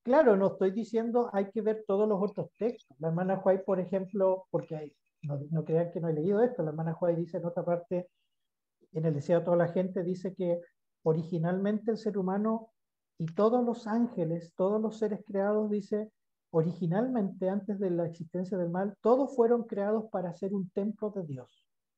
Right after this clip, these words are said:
Eso es la hermana Huay. Yo no estoy negando eso. Yo lo que estoy tratando de decir es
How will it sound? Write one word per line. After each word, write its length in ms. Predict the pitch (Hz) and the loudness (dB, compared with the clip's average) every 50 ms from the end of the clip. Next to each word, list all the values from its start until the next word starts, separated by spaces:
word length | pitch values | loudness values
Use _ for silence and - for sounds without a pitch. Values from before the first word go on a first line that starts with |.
| _ _ _ _ _ _ _ _ _ _ _ _ _ _ | _ _ _ _ _ _ _ _ _ _ _ _ _ _
Eso 160 | - 202 - 277 | -10 -10 -8 -6
es 80 | 240 | -2
la 140 | 302 277 294 | 0 2 2
hermana 280 | 277 277 277 277 262 269 | 2 2 0 -2 -2 0
Huay. 180 | 277 302 302 226 151 - - _ _ _ _ _ _ _ _ _ _ _ _ _ _ _ _ _ _ _ _ _ _ _ _ _ _ _ _ _ _ _ _ _ | 0 0 0 -2 -4 -8 -14 _ _ _ _ _ _ _ _ _ _ _ _ _ _ _ _ _ _ _ _ _ _ _ _ _ _ _ _ _ _ _ _ _
Yo 200 | 156 139 175 226 | -2 2 4 4
no 80 | 247 240 | 4 4
estoy 280 | - - 196 226 220 | 2 2 0 0 2
negando 560 | 202 202 196 170 151 180 220 277 311 294 285 | 2 2 2 2 4 2 2 2 2 2 4
eso. 240 | 294 277 285 - - - - _ _ | 4 2 0 -4 -10 -14 -16 _ _
Yo 120 | - 165 202 | -4 0 2
lo 100 | 226 220 | 2 2
que 80 | 202 185 | 2 0
estoy 220 | - - 196 196 | -4 -4 -4 -2
tratando 340 | 196 214 - 208 214 220 214 | -2 -2 -2 -2 0 0 0
de 80 | 196 | 0
decir 200 | 190 - 208 202 | 0 0 0 0
es 220 | 214 214 214 - | 0 0 -2 -4